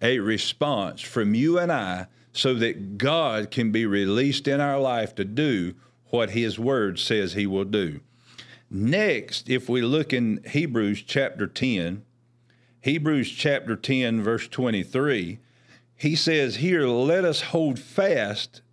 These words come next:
to our confession of faith, of our hope,"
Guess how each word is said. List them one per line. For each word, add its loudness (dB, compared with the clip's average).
to 2
our 0
confession -2
of 0
faith, 0
of 2
our 2
hope," 0